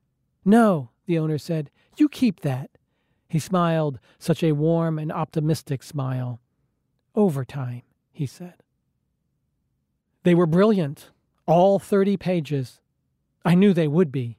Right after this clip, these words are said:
he said. He wanted to publish them in the journal he had dreamed of publishing,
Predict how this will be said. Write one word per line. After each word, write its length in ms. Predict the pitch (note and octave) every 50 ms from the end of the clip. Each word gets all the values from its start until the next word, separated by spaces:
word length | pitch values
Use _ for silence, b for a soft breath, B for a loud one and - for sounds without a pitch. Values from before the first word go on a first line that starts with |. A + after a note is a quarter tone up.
| _ _
he 160 | - D#3 D3
said. 380 | - - D3+ C#3 C3 C3 B2+ - _ _ _ _ _ _ _ _ _ _ _ _ -
He 120 | - G#3+
wanted 260 | F3+ G#3 A#3 A3+ G3
to 80 | - F#3
publish 380 | - - A3+ G#3 A3 G#3 - -
them 180 | - F3+ F3
in 80 | E3+ E3
the 80 | E3
journal 380 | D#3 C#3 F3 G3 G#3 G3+ F3+ E3
he 180 | D3 G#2+ F3 F3
had 100 | E3 D3
dreamed 300 | C#3 E3 F3+ F3+ F3 E3+
of 80 | -
publishing, 640 | - - F#3 E3+ F#3 F3+ C#3 - E3+ D#3 D3 C#3+ C3